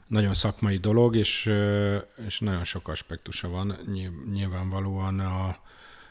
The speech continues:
függ az összetevőktől, függ a élesztő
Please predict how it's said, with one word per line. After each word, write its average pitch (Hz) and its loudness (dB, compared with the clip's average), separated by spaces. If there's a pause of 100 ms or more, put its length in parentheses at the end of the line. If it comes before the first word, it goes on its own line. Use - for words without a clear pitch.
függ - -6
az 87 -4
összetevőktől, 92 -2
függ 87 -8
a 80 -6 (120)
élesztő 98 -4